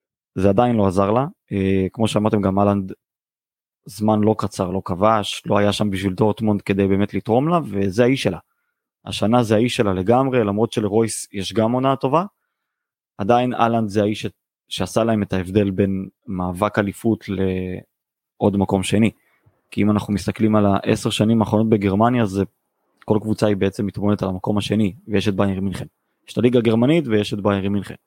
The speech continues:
זה שני דברים שונים, ככה זה נראה כבר עשור שלם, שביירן מינכן בליגה משל עצמה,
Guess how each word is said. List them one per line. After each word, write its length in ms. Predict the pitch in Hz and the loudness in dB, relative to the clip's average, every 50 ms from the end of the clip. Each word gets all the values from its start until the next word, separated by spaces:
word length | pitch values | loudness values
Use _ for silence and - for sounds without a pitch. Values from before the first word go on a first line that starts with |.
| _ _ _ _ _ _ _ _ _ _ | _ _ _ _ _ _ _ _ _ _
זה 140 | - 101 98 | -6 -6 -4
שני 140 | - - 131 | 0 0 0
דברים 280 | 123 117 123 120 131 117 | 2 2 2 2 0 0
שונים, 280 | - - 107 123 110 - _ _ _ _ _ _ | 0 2 2 2 2 0 _ _ _ _ _ _
ככה 220 | - - 98 107 110 | -12 -6 -4 0 0
זה 80 | 104 | 0
נראה 180 | 101 101 101 113 | 2 2 0 0
כבר 220 | 101 104 110 92 | 0 0 -2 -2
עשור 380 | 92 90 - - - 117 113 104 | -2 -6 -4 0 0 0 0 -2
שלם, 480 | - - 98 104 120 135 143 143 143 139 - _ _ _ _ _ _ _ _ _ _ _ | -4 -4 -2 0 2 2 2 0 -2 -4 -8 _ _ _ _ _ _ _ _ _ _ _
שביירן 420 | - - 101 110 123 123 117 117 | -10 -4 0 2 2 2 2 2
מינכן 320 | 123 123 113 131 123 117 | 0 0 0 0 0 0
בליגה 300 | 101 87 104 120 120 127 | 0 2 2 2 2 2
משל 280 | 117 110 101 - - 95 | 0 0 -2 -2 -4 -6
עצמה, 580 | 95 - - - 123 131 135 131 127 123 117 | -6 -6 -4 -2 0 2 2 2 2 0 -2